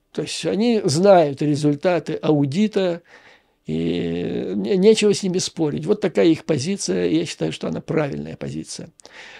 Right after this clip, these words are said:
На этом, дорогие друзья, позвольте закончить первую часть моего сегодняшнего выпуска информационного.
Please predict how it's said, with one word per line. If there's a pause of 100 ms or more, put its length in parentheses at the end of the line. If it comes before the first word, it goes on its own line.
(640)
На
этом,
дорогие
друзья,
позвольте
закончить
первую
часть
моего
сегодняшнего
выпуска
информационного.